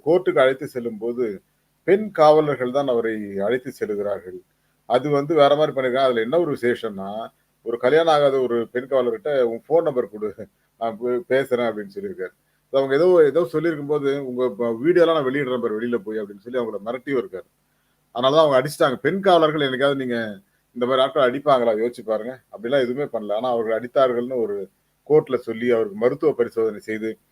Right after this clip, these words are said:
அப்படிலாம் எதுவும் அடி வாங்கல அவரு அப்படின்லாம் சொல்லியிருக்காங்க. அதாவது, சவுக்கு சங்கர் என்ற தனி நபர் என்ன வேண்டுமானாலும் செய்வார் அப்படிங்கிறதுக்கு உதாரணம் இதெல்லாம்.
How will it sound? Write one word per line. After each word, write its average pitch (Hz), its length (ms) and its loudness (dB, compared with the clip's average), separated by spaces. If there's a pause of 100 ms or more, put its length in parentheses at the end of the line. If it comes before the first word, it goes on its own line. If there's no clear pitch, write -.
(300)
அப்படிலாம் 139 340 2
எதுவும் 139 200 2
அடி 127 180 0
வாங்கல 135 320 2
அவரு 113 380 2
அப்படின்லாம் 110 640 -4 (100)
சொல்லியிருக்காங்க. 95 460 -6 (840)
அதாவது, 123 400 4
சவுக்கு 147 280 2 (100)
சங்கர் 147 280 0
என்ற 135 240 -2
தனி 135 320 -2
நபர் 123 400 -2 (100)
என்ன 156 380 0
வேண்டுமானாலும் 151 640 4
செய்வார் 123 520 0
அப்படிங்கிறதுக்கு 107 400 -6
உதாரணம் 117 360 2
இதெல்லாம். 92 340 -10